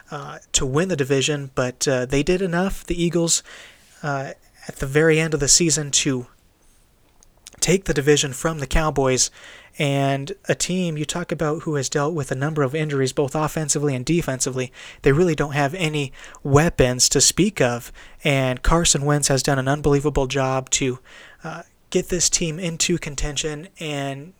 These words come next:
get into the playoffs. That's all you ask. Get into the playoffs. Everyone's records go out the door, um,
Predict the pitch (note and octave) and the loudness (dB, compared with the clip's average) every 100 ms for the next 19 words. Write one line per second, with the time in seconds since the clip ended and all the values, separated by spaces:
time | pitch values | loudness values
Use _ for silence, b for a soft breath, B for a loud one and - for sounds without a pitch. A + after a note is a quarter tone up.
0 | - E3+ F#3+ F3+ D#3+ - C3 B2 C#3+ - | -4 -2 0 2 0 2 0 2 0 2
1 | D#3+ D#3 D#3+ C3 A#2+ - B B - D3 | 2 2 0 0 -2 -6 B B 4 4
2 | F3+ F#3+ F3 D#3+ D3 D3 D3 - B B | 4 0 0 2 4 4 2 -2 B B
3 | B B E3 D#3 E3 E3 D3+ D3 C3+ D3 | B B 2 4 4 2 2 2 4 2
4 | C3+ - C3 C3+ - C#3+ C#3+ C#3 C#3 C3+ | 2 2 2 0 -4 0 4 4 2 -2
5 | B B B - C3 B2 B2 F3+ | B B B -4 0 0 -4 -10